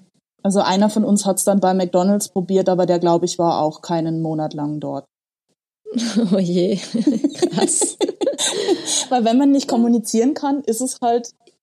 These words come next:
Speaker 1: schon
Speaker 2: Ja.
Speaker 1: schwierig.
Speaker 2: Ja, das merkt man hier in Deutschland ja manchmal auch, ne? Wenn, wenn jetzt manchmal hier Ausländer sind und die versuchen, um was zu arbeiten und du
Speaker 1: Mhm.
Speaker 2: willst denen irgendwie was erklären oder sagen und es kommt irgendwie nicht so richtig an, dann ist es halt echt schwer.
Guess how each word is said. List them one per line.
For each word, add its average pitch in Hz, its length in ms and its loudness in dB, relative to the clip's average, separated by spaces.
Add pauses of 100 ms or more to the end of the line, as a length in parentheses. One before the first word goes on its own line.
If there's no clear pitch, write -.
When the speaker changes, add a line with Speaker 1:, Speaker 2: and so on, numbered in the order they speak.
(120)
Speaker 1:
schon 277 80 0
Speaker 2:
Ja. 254 220 2
Speaker 1:
schwierig. 202 500 -8 (380)
Speaker 2:
Ja, 240 200 0
das 240 220 -2
merkt 247 280 0
man 240 100 2
hier 240 180 0
in 220 80 2
Deutschland 233 380 0
ja 220 100 2
manchmal 220 460 0
auch, 233 240 -2
ne? 208 280 0
Wenn, 196 480 -2
wenn 202 140 2
jetzt 208 240 -2
manchmal 208 540 0
hier 202 240 -2
Ausländer 226 420 2
sind 214 220 -2
und 208 100 0
die 208 60 -4
versuchen, 233 440 0
um 208 80 0
was 214 160 0
zu - 140 -4
arbeiten 220 720 0
und 208 380 0
du 202 60 4
Speaker 1:
Mhm. 190 80 0
Speaker 2:
willst 208 240 0
denen 196 120 0
irgendwie 214 260 0
was 196 340 -2
erklären 226 640 -2
oder 208 320 0
sagen 226 600 0
und 208 480 -2 (1000)
es - 160 -4
kommt 233 320 0
irgendwie 226 240 4
nicht 226 180 2
so 214 100 0
richtig 202 420 -4
an, 247 200 2
dann 214 120 2
ist - 180 -2
es - 160 -4
halt 196 180 -4
echt - 320 -4
schwer. 180 540 0